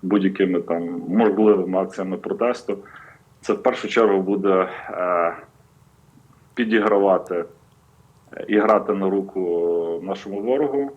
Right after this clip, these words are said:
Жодна, скажімо, зараз розхитування ситуації в суспільстві, воно не буде, е,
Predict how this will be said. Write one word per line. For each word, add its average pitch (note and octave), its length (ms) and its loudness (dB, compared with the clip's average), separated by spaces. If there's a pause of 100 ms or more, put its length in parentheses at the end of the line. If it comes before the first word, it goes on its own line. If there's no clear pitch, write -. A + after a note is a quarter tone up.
(160)
Жодна, G2 560 0
скажімо, G2 460 -6
зараз F#2+ 360 0
розхитування F#2 580 -8
ситуації F#2+ 600 -2
в - 40 -12
суспільстві, - 640 -4
воно F#2+ 400 -2
не G#2+ 240 2
буде, G2+ 440 -2 (640)
е, G1+ 760 -6